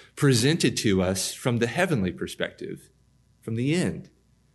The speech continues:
There's nothing new here, but it's a unique perspective that engages our imaginations as a way to reach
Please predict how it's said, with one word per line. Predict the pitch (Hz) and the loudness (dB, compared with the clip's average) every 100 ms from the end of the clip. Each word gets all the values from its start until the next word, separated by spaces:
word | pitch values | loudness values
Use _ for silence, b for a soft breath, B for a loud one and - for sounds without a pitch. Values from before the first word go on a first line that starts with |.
| _ _ _ _ _ - | _ _ _ _ _ -2
There's | 120 | 2
nothing | 196 240 165 143 | 2 4 6 6
new | 180 | 6
here, | 202 117 98 | 4 4 4
but | 104 | 4
it's | 110 107 | 4 4
a | 120 | 2
unique | 117 123 175 - | 4 4 2 2
perspective | 110 - 85 - 90 120 - B B B - | 0 0 -2 -2 -2 -2 -6 B B B 0
that | 110 107 | 0 2
engages | 113 104 117 151 143 113 101 - 110 | 0 2 4 4 4 2 2 -2 0
our | 113 | 0
imaginations | 107 107 117 117 107 101 120 - 82 85 - | 0 0 0 0 0 0 0 -2 -6 -8 -4
as | 98 | -2
a | 98 | 0
way | 92 139 143 95 90 | 0 0 2 2 0
to | 90 98 | -2 -2
reach | 92 110 95 - - - | 0 0 -2 -8 -12 -14